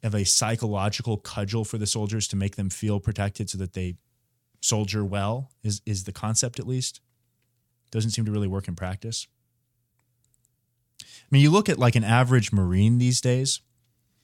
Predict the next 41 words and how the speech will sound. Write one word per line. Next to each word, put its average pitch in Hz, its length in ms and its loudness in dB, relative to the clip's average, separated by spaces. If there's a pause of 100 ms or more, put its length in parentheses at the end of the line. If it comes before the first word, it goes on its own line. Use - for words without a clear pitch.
(140)
I - 120 0
mean, 127 120 6
our 165 200 4
military 120 640 4
has 92 180 0
just - 320 0
gone, 92 440 2 (720)
I 120 60 2
mean, 110 120 6
they've 131 220 2
just, 123 340 0
uh, 98 180 -8
obviously 131 420 2
there's 101 100 2
been 104 180 2
the 98 160 4
issues 101 440 0
of, 92 260 -2
of 87 160 -6
the 90 100 -2
will 127 300 2
to 127 140 -2
fight 90 220 0
issues 87 480 -2
and, 90 280 -2
and 92 180 0
the 90 100 -6
leadership 123 460 0
issues 90 400 -6
and 90 100 -6
the 85 80 -8
transsexuals 104 880 -2
and 87 200 -4 (300)
all 135 260 4
of 90 80 -2
that. 104 360 2 (560)
First 127 300 2
tranny, 113 640 2
uh, 95 280 -4
officer 104 580 -2
recently 95 600 -4